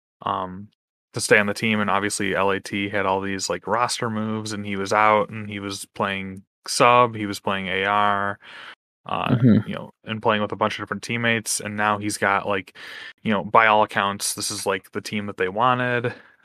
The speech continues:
Speaker 1: um, you know, given the circumstances. And I just really want them to believe in Draza because I think he's a phenomenal player. And, uh, I don't know. I just, like,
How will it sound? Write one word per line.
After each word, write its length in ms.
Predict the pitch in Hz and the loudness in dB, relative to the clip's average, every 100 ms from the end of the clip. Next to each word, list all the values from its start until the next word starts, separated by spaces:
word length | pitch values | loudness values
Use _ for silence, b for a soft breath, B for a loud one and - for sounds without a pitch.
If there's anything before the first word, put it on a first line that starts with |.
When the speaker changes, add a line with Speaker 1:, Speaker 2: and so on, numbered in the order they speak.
| - | -6
Speaker 1:
um, 500 | 101 98 95 92 101 _ _ _ _ _ _ _ _ _ - | -4 -4 -6 -14 -20 _ _ _ _ _ _ _ _ _ -6
you 120 | 127 | -2
know, 100 | 107 | -2
given 260 | 104 107 101 | 0 -2 -2
the 80 | |
circumstances. 960 | 98 120 107 107 - 107 101 110 107 104 | 0 0 0 -4 -4 -4 -4 -6 -6 -8
And 440 | 107 104 95 98 - B B B _ _ _ _ _ _ _ _ - | -6 -6 -6 -14 -18 B B B _ _ _ _ _ _ _ _ 0
I 100 | 135 | 2
just 180 | 151 127 | 2 0
really 420 | 120 117 110 107 _ _ _ _ _ | 2 4 2 -2 _ _ _ _ _
want 420 | - 113 110 104 - | -10 0 2 2 -2
them 340 | - 117 104 101 | -4 -2 0 -4
to 260 | - 104 98 | -2 -2 0
believe 360 | 104 101 101 | 0 0 -2
in 100 | 101 | -2
Draza 360 | 101 101 107 101 | 0 2 2 -2
because 160 | 98 | -2
I 100 | 101 101 | 0 0
think 240 | 104 101 | -4 -8
he's 280 | - 101 98 | -8 -6 -2
a 220 | 98 95 | -2 -2
phenomenal 540 | - 107 98 98 98 98 | -4 -6 -4 -4 -2 -4
player. 600 | - 98 98 110 117 113 _ B - _ _ _ _ _ _ - | -2 0 2 2 2 -2 _ B -20 _ _ _ _ _ _ -2
And, 680 | 110 104 104 101 101 101 101 - _ _ _ - | 0 0 -2 -4 -6 -8 -12 -16 _ _ _ -2
uh, 480 | 104 98 95 95 101 - _ _ _ _ _ _ _ | 0 2 0 -4 -8 -16 _ _ _ _ _ _ _
I 100 | 110 | 2
don't 120 | 143 170 | 4 4
know. 100 | 127 | 2
I 160 | 98 | 0
just, 240 | 104 113 107 | -2 0 0
like, 180 | 98 | 0